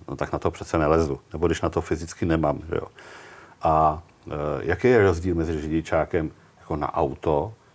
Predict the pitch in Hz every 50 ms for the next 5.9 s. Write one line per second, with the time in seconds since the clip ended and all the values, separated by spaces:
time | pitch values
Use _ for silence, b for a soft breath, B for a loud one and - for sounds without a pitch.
0 | _ - 80 80 78 78 78 82 82 - - 80 71 - - - - - 80 -
1 | - 117 - - 101 85 - - 87 76 71 78 73 69 90 104 104 76 76 71
2 | - 110 113 - - _ _ _ _ _ _ - - - 90 85 80 85 107 B
3 | B B B B B - 85 78 92 87 87 104 104 104 104 - 110 98 92 -
4 | - 107 98 101 92 87 - 101 92 - 104 92 87 98 92 87 - 95 85 95
5 | 95 92 - - 85 - - - 90 - 78 78 80 76 78 82 82 -